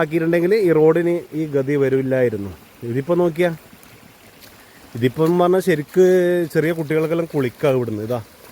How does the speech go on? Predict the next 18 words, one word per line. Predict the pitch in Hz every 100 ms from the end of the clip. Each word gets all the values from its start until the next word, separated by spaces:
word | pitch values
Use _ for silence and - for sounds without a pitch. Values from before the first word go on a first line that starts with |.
| - - - - - - - -
ശരിക്കും | 147 135 170
പറഞ്ഞാൽ | 170
കുളിക്കുക | 160 139 - 147
ഇവിടുന്ന്. | 123 107 107
ഇതാ | 123 127 - - - - - - - - - - - - - 139
അമ്മാതിരി | 143 156 165 165
കുണ്ടാ. | 147 120 110 - - - - - - - -
ഇനി | 139 165
കുറച്ച് | - 165 - 190
ദൂരം | 185 190 190
കൂടി | 190
പോകണം. | 160 151 156 104 - - - - - - - - -
ഞാൻ | 117 131 143
പറഞ്ഞ | 143 151 156
നമ്മളെ | 143 143 -
സുഹൃത്തിൻ്റെ | 135 127 156 151
വീട്ടിലേക്ക് | 147 135 151 120 170 - - - - - - - - - - - - - - - - -
പിന്നെ | 135 127